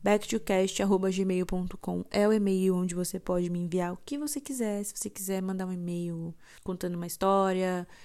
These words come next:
falando alguma coisa, se você quiser mandar sugestão de episódio, se você quiser mandar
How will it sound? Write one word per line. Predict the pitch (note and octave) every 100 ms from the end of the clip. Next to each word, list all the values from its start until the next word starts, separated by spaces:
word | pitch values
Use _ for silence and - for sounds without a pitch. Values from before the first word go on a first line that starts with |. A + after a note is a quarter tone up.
| - - -
falando | - F3 F3 E3+ E3+ E3+ E3+ E3 E3 D#3+
alguma | E3 D#3+ E3
coisa, | - F#3+ F#3+ F#3 F3+ F3 E3+ F3+ F3 F3
se | E3+ F3+
você | F3
quiser | F#3 F3+
mandar | F3 F3 F3
sugestão | - F#3 - - F#3 F3
de | F3
episódio, | - E3 E3+ F3 F3 F3 E3+
se | F3
você | - -
quiser | - E3+ E3+
mandar | E3+ E3+ E3+ - - E3